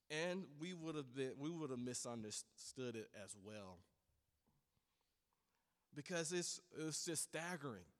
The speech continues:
Here's someone who didn't do anything to anyone except help and heal. And yet, how did he end up on the cross,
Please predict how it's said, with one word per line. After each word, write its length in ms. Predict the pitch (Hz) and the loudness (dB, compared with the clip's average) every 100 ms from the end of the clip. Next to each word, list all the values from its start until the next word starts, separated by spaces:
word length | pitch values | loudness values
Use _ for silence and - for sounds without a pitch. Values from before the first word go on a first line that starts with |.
| _ _ _ - | _ _ _ 0
Here's 320 | 185 214 202 | 4 6 6
someone 540 | 185 175 160 151 147 135 | 6 6 6 4 4 2
who 280 | 151 147 143 - - 143 | 2 2 -2 -12 -10 0
didn't 300 | 151 139 135 | 0 0 2
do 180 | 147 135 | 2 2
anything 520 | 143 151 143 127 117 | 2 2 0 -2 -2
to 100 | 117 87 | -4 -6
anyone 500 | 117 139 131 110 104 | -2 0 0 -2 -4
except 320 | 98 - 123 92 139 | -4 -2 -2 -4 -2
help 300 | 131 107 - | -2 -4 -8
and 100 | 104 92 | -10 -8
heal. 440 | 135 139 117 98 95 - - - | -2 0 0 -2 -10 -16 -20 -8
And 140 | 139 123 | -2 2
yet, 260 | 147 160 | 4 4
how 300 | 147 185 196 | 2 2 2
did 180 | 180 170 | 4 2
he 220 | 156 131 143 | 0 -4 -2
end 140 | 151 139 | 0 0
up 200 | 131 120 - - - | -2 -4 -14 -20 -12
on 380 | - 120 120 117 - - | -4 -2 -2 -4 -10 -12
the 80 | 104 | -10
cross, 640 | - - 117 107 98 - | -8 -2 0 0 -4 -8